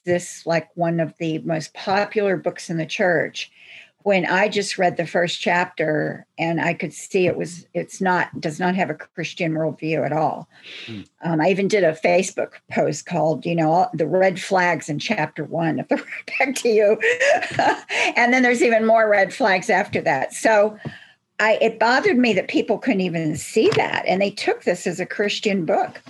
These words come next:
Speaker 1: and they still do. There's
Speaker 2: Hmm.
Speaker 1: still people out there who are dedicated to this. And even when they get the information that's in our book,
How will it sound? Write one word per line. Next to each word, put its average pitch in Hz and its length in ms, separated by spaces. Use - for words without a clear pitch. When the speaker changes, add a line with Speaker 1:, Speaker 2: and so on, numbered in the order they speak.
Speaker 1:
and 208 140
they 226 80
still 269 280
do. 330 460
There's 226 220
Speaker 2:
Hmm. 180 60
Speaker 1:
still 208 240
people 233 360
out 196 220
there 220 240
who 202 500
are 180 120
dedicated 196 840
to 208 100
this. 185 560
And 175 640
even 294 480
when 240 140
they 190 180
get 202 320
the 180 120
information 185 840
that's - 220
in 190 240
our 165 140
book, 175 640